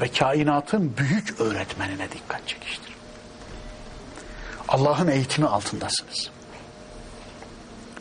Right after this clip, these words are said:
Bu dikkati bize verir.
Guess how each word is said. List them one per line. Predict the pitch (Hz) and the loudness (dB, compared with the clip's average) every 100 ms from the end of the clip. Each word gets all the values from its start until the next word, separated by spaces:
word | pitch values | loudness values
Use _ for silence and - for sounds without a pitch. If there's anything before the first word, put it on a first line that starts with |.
| - - - - - - - - - 160 | -14 -16 -16 -16 -16 -16 -16 -14 -2 2
Bu | 180 | 4
dikkati | 147 - - 113 | 4 4 2 2
bize | 104 98 101 | 4 2 2
verir. | 98 - - | -2 -2 -2